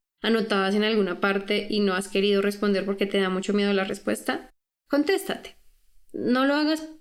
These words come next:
por mí, no lo hagas por nadie más, sino por ti. No, nadie, nadie tiene que verlo si no lo quieres, pero contéstate a ti primero y evalúa cómo te sientes,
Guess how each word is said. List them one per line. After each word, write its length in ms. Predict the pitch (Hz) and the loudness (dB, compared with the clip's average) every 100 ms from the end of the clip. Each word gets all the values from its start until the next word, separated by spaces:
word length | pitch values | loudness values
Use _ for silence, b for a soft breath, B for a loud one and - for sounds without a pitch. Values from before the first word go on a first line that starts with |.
| - | -2
por 240 | 247 226 | 0 2
mí, 240 | 233 269 302 | 2 4 4
no 100 | 294 | 4
lo 120 | 240 | 2
hagas 200 | 240 247 | 0 -2
por 260 | - 240 240 | -4 0 2
nadie 220 | 208 214 | 2 2
más, 140 | 220 | 0
sino 240 | 247 247 247 | 0 0 2
por 200 | 190 196 | 0 0
ti. 260 | - 262 | 0 2
No, 220 | 269 226 | 2 2
nadie, 360 | 214 226 233 233 | 0 2 2 2
nadie 360 | 233 240 254 254 | 2 2 2 0
tiene 220 | 262 262 | 2 0
que 120 | 269 | 2
verlo 560 | 220 196 196 226 285 302 B B B B | 2 2 2 2 0 -4 B B B B
si 160 | - 233 | 0 2
no 100 | 208 | 2
lo 140 | 196 | 0
quieres, 320 | 220 214 277 | 0 0 0
pero 320 | - 233 226 | 0 0 0
contéstate 680 | - 220 202 233 233 269 302 | 0 0 2 0 -2 -2 -2
a 100 | 302 | 0
ti 100 | 247 | 0
primero 600 | 208 208 202 185 208 320 - b b b b _ - - | 0 2 2 2 0 -2 -8 b b b b _ -20 -8
y 400 | 240 240 233 - - _ - - - - - _ | -2 0 -2 -6 -20 _ -20 -20 -20 -20 -20 _
evalúa 760 | 240 240 233 233 233 247 247 - | 0 2 4 4 2 0 -4 -2
cómo 240 | 294 311 | 2 2
te 120 | 311 302 | 0 -2
sientes, 720 | 294 247 196 - - - | 0 0 -2 -4 -10 -12